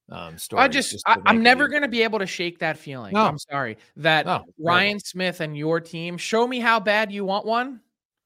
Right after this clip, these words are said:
Speaker 2: I'm willing to do anything you want, Gary. Just tell me.
Speaker 1: Yeah.
Speaker 2: That's it. And,
Speaker 1: Yeah.
Speaker 2: and you know what? Someone asked yesterday, "What,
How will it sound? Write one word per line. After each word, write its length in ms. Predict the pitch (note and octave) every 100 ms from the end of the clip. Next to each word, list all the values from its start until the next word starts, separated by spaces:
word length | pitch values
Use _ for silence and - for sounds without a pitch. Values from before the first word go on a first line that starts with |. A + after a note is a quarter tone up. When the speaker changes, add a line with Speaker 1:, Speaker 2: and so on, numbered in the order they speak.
| _ -
Speaker 2:
I'm 160 | F#3+
willing 300 | G#3 A#3+ B3
to 80 | A#3+
do 200 | G3+ A3+
anything 360 | A3+ A3+ A#3+ A3
you 100 | A3
want, 240 | A3 G3+
Gary. 320 | D#3+ E3 F3+
Just 260 | E3+ F#3+ -
tell 200 | G3+ G3
me. 260 | D3+ A2+ _ _ _ _ -
Speaker 1:
Yeah. 240 | E3+ D#3+ -
Speaker 2:
That's 220 | D#3+ -
it. 240 | G#3+ F#3 _ _ _ _ -
And, 300 | F3+ F3 F3
Speaker 1:
Yeah. 60 |
Speaker 2:
and 100 | F3
you 80 | F3
know 160 | F3+ F3+
what? 240 | F#3+ G#3+
Someone 300 | - F3+ F3+
asked 340 | F3 F3+ F3+
yesterday, 840 | E3 E3 E3 E3+ D3+ C#3+ C#3 C3+ C#3 _ _ _ _ _ _ _ _ -
"What, 640 | C#3+ D3+ F#3 G3 F#3+ -